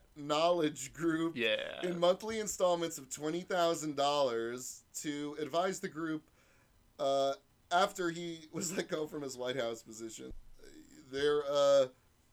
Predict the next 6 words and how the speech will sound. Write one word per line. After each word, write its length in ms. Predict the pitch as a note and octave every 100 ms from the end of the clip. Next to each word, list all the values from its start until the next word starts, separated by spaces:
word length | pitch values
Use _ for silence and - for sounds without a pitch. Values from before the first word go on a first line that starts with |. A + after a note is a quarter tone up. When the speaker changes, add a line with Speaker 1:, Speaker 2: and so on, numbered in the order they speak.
| _ _ _ _ -
Speaker 1:
Pizzagate 1000 | - A#3+ F#3+ A#3 F#3 G3 G3 F#3 - - _ _ _ _ _ _ _ -
pushing, 800 | F#3 F#3+ - F3 E3+ E3+ E3 D3 _ _ _
Seth 640 | - - - - G#3 B3 G3
Rich 560 | F3+ G3+ G3+ - - -
murder 640 | D#3 D#3+ F3 F#3 F#3 F#3
conspiracy 1300 | - D#3+ D3+ - - E3+ F3 E3+ E3 E3+ D#3 C#3 C3